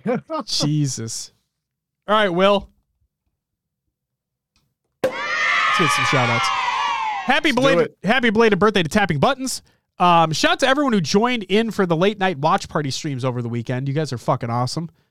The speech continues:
Speaker 2: Um,
Speaker 1: Yes.
Speaker 2: it's the first time we've ever done something like that,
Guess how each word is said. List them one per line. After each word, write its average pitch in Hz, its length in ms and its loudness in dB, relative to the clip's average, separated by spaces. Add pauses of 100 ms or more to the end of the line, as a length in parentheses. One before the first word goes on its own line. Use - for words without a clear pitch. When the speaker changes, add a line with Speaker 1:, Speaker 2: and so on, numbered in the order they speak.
(520)
Speaker 2:
Um, 123 380 2
Speaker 1:
Yes. 117 220 -6 (640)
Speaker 2:
it's 143 120 -10
the 170 60 2
first 208 220 2
time 202 140 0
we've 170 100 0
ever 165 140 2
done 165 220 0
something 185 280 -4
like 175 200 0
that, 180 280 2